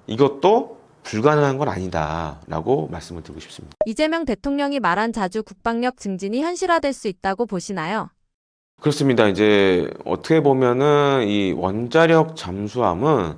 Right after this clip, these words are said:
Speaker 1: 어느 나라든 마찬가지예요. 그러니까 어느 나라든 최상위급의 무기체계라고 생각하시면 돼요. 그리고 이게 어떻게 보면은 각 나라의 기술력을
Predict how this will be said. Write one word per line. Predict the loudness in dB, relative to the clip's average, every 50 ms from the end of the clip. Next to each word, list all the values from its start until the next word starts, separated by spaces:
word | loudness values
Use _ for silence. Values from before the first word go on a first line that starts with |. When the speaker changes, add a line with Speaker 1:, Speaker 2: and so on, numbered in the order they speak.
| -8 -4
Speaker 1:
어느 | -2 2 2
나라든 | 4 4 6 4 4 4 2 0
마찬가지예요. | -2 -2 -2 -4 -8 -6 -4 -4 -4 -6 -6 -8 -10 -8 -8 -8 -10 -8
그러니까 | -4 -2
어느 | 0 0 0 0 0
나라든 | 2 2 2 0 2 2 2 2 4 2 2 2 0 -4 -6 -10 -14 -18 -20 _ -12
최상위급의 | -8 0 2 4 4 6 6 6 6 4 4 0 -2 -8 -12 -16 -12 -4 2 4 4 4 6 4 2 2 0 0 0 2 4 6 4 4 2 0 -6 -18 -20 _ _ -10
무기체계라고 | -8 -8 -8 -6 -6 -2 0 0 2 2 2 0 -2
생각하시면 | -4 -4 -2 -2 -2 -2 -4 -6 -10 -12 -10
돼요. | -10 -12 -12 -12 -18 _ -20 -20 -20 -20 -20 -20 -20 -20 _ _ -6
그리고 | -2 0 2 2
이게 | 2 2 0 2 2 4 4 2 0 -2 -10 -12
어떻게 | -12 -12 -10 -6 -2 -2 0
보면은 | 0 0 -2 -2 -2 0 2 2 2 2 0 -4 -12 -20 -20 -20 -20 -20 _ _ -10
각 | -8 -6 -4 -2
나라의 | -2 -2 0 2 2 4 4 4 4 4 4 2 2 -2
기술력을 | -6 -10 -6 -4 -2 0 0 0 0 0 -2